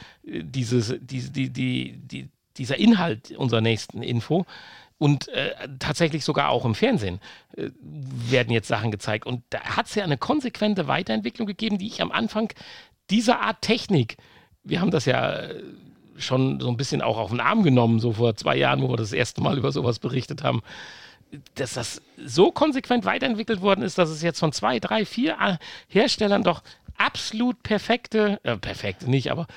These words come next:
schon sehr gut funktionierende Systeme gibt.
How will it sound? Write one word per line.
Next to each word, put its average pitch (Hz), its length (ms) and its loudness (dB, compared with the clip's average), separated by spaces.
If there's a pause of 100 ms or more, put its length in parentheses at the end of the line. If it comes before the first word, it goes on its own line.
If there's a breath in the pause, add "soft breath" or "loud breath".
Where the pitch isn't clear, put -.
(200 loud breath)
schon 131 420 2 (180)
sehr 143 380 2
gut 233 300 -2
funktionierende 175 640 2
Systeme 131 480 0
gibt. - 260 -12